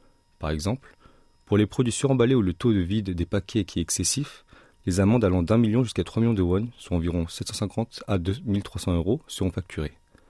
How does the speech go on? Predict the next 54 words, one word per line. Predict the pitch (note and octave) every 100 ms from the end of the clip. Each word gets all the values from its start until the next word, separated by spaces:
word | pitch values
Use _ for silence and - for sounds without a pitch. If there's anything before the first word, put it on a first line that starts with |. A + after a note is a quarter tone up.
| _ _ _ _ _ _
Selon | - G#2+ A#2
les | A2
normes | F#2 A#2 G2+
pour | E2+ F2
les | E2
matériaux | F2+ F#2 G2+
et | F2+
les | E2
méthodes | F2 - F2+ -
d'emballage | - F#2 F#2+ G2 F2
des |
produits | E2 - F2 G2
émises | F#2+ F#2 F#2+
par | - E2
le | E2
ministère | F2 - F2+
de |
l'Environnement, | D#2+ D2+ D#2+ E2+ B2+ - _ _ _ _ _
dans | G2
le | F#2
cas | C#3
des | A#2+
boissons, | F2+ E2 - D#3 _ _ _ _ _
le | -
taux | F#2
de | C3+ G2
vide | A#2+ G#2+
inutile | G#2 - B2
doit |
être | G2
inférieur | G2 - A#2
à | G#2
dix | F2+
pour | - -
cent | - C3 - _
et | F#2+
elles | F2
doivent | E2+
être | F#2 A2
emballées | G#2 G#2 G#2+
moins | G#2+ A#2
de | F2
deux | G#2
fois. | - E2 - _ _ _ _ _ _ _
Ce | - E2+
volume | F2 G2+ A#2
varie | F#2
de | F2+
dix | E2 F#2+
pour | - -
cent | A2+
pour | G#2
les | D#2+
vêtements | E2 F#2+ D3